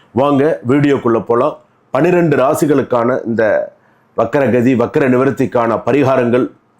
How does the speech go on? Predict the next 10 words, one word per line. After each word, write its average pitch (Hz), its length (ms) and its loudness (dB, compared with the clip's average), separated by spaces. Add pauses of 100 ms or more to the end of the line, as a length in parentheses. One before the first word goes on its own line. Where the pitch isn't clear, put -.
(220)
ஸ்லோகங்கள், 139 880 0
என்ன 139 260 2
சொல்லணும், 123 440 0
பன்னிரெண்டு 123 400 0
ராசிக்கு 131 360 -2
எப்படி 135 320 0
இருக்கணும், 123 280 0
என்ன 139 200 2
கவனமா 131 480 2
இருக்கணும், 113 300 -2